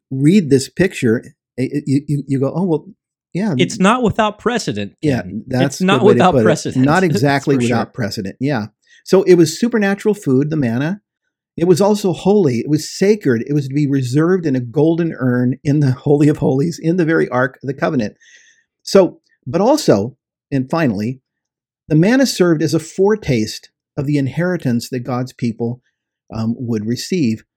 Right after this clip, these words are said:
Speaker 1: in the land that they were traveling toward, the land of promise.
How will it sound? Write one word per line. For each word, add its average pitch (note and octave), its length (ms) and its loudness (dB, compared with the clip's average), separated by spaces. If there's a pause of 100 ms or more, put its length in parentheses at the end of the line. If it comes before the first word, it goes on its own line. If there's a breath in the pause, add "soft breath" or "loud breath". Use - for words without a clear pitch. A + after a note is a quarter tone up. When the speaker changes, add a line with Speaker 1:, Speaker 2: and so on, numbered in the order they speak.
(160)
Speaker 1:
in D3 100 0
the D3 80 4
land D3+ 260 2
that C#3+ 80 -4
they C#3 120 -2
were B2+ 100 -4
traveling A2+ 420 -6
toward, E2 320 -10 (120)
the B2+ 60 -8
land A#2+ 220 -2
of G#2 80 -8
promise. D#2+ 440 -12